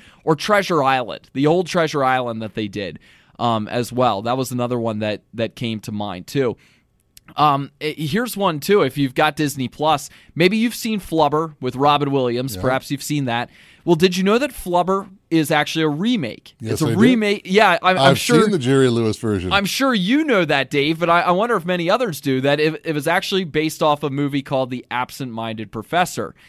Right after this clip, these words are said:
Speaker 1: And I watched that one time when I was, like, in middle school or something. And, and it's on there. It's black and white.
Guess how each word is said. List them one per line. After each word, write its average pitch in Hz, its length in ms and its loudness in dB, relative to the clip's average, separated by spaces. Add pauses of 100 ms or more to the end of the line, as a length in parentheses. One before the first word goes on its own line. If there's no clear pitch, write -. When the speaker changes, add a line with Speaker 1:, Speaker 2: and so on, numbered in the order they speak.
(180)
Speaker 1:
And 143 320 0
I 147 140 2
watched 160 360 2
that 151 220 2
one 156 320 -2
time 160 420 -2
when 139 140 -4
I 135 80 -2
was, 135 160 -6
like, 127 260 -4
in 110 220 -6
middle 120 220 -4
school 107 380 -8
or 85 100 -8
something. 110 460 -8
And, 131 280 -8
and 160 120 -2
it's 196 160 2
on 339 260 6
there. 151 200 0
It's 139 160 -8
black 170 400 -2
and 339 100 0
white. 180 400 2